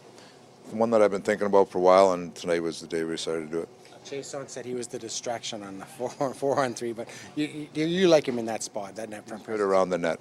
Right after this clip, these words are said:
Speaker 1: You know, him and Neil have both done a real good job for us, but, uh, it's great to see them get rewarded 'cause there's a lot of work that gets put in around that net, and sometimes,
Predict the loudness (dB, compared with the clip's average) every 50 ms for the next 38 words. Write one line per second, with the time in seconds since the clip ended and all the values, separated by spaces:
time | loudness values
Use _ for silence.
0 | -6 -8 -6 -4 -4 -4 -4 -4 -4 -4 -4 -4 -4 -4 -2 -2 -2 -2 -2 -4
1 | -4 -4 -2 -2 -4 -4 -4 -6 -8 -8 -6 -6 -6 -4 -4 -4 -4 -6 -6 -6
2 | -6 -6 -6 -6 -6 -6 -6 -4 -4 -4 -6 -6 -10 -10 -10 -8 -8 -8 -8 -8
3 | -12 -20 -20 -20 -10 -10 -8 -6 2 4 4 4 4 0 -6 -4 -2 -4 -4 -4
4 | -4 -4 -4 -4 -4 -4 0 2 2 2 2 -2 -6 -8 -8 -8 -10 -10 -10 -2
5 | 0 0 0 2 0 0 0 -2 -2 -4 -8 -8 -8 -10 -10 -6 -6 -2 -2 0
6 | -2 -2 -2 -4 -4 -4 -4 -4 -6 -6 -6 -8 -10 -10 -10 -10 -8 -8 -8 -6
7 | -6 -6 -6 -6 -6 -8 -12